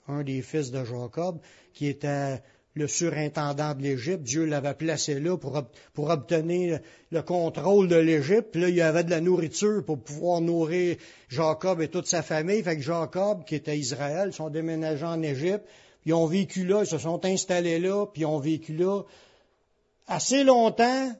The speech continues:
mais que les Égyptiens ont eu peur d'eux, puis ils se multipliaient, ils les ont pris comme esclaves, puis là, ils les faisaient travailler dans une dure servitude pendant quatre cents ans.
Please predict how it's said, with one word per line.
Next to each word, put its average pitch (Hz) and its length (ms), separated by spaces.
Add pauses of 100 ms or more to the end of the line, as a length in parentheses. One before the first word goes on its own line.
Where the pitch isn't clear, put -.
mais 190 220
que 208 80
les 202 360
Égyptiens 196 500
ont 214 160
eu 185 80
peur 214 280
d'eux, 214 300
puis 175 120
ils - 40
se - 140
multipliaient, 190 840 (180)
ils 165 120
les 165 180
ont 180 320 (160)
pris 202 240
comme 175 240
esclaves, 175 680 (320)
puis 147 100
là, 180 140
ils 170 100
les 165 120
faisaient 160 320
travailler 156 640 (480)
dans 147 160
une 143 220
dure 175 260
servitude 143 800
pendant 139 360
quatre 170 260
cents 131 440
ans. 120 120